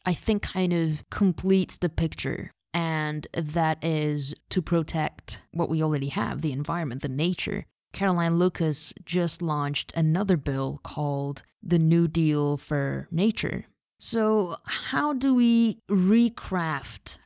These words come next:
our relationship to nature and reassociate with it and get closer to it?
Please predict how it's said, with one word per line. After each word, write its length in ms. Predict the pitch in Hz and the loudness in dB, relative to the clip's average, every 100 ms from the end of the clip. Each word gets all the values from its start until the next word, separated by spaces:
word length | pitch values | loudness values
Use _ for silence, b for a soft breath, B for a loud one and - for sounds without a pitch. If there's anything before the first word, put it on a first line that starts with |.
| - | -6
our 200 | 180 175 | 0 2
relationship 680 | 175 170 170 160 160 160 | 2 4 2 0 -4 -4
to 120 | - 143 | -6 -4
nature 500 | 139 151 - 147 139 | -2 -2 -2 -6 -6
and 500 | 156 147 147 139 139 - | -4 -4 -4 -6 -8 -10
reassociate 1040 | 151 165 196 175 - 226 208 190 175 147 | -2 4 4 4 2 2 4 2 0 -2
with 240 | 151 147 139 | -2 -2 -4
it 260 | 139 - _ _ | -8 -10 _ _
and 520 | 165 156 151 147 143 | -2 0 -2 -4 -6
get 200 | - 190 | -2 -4
closer 320 | - 247 202 - | 0 0 0 -4
to 140 | - | -6
it? 240 | - - | -8 -10